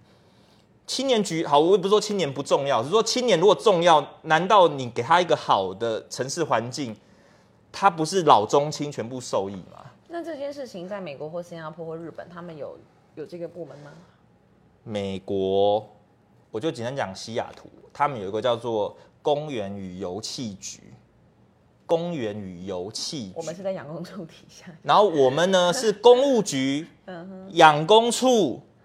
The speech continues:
Speaker 1: 公园科。你就会觉得高雄市真的非常的落后。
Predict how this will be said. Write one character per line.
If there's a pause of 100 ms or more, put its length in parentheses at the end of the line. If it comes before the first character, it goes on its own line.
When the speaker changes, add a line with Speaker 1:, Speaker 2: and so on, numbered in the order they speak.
(360)
Speaker 1:
公
园
科。 (2000)
你
就
会
觉
得
高
雄
市
真
的
非
常
的
落
后。